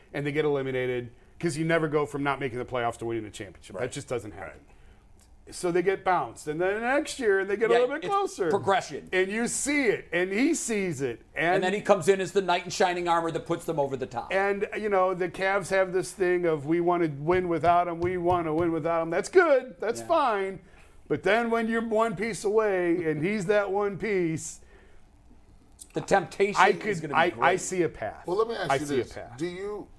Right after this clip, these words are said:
Speaker 4: what does Evan Mobley have to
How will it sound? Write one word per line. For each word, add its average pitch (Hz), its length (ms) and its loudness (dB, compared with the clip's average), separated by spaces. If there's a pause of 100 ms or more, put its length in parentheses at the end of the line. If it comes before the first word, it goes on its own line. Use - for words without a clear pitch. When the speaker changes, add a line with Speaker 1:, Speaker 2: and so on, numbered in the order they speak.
(1900)
Speaker 4:
what 220 220 -2
does 208 140 -2
Evan 160 280 0
Mobley 139 320 -2
have 131 240 -2
to 120 100 -10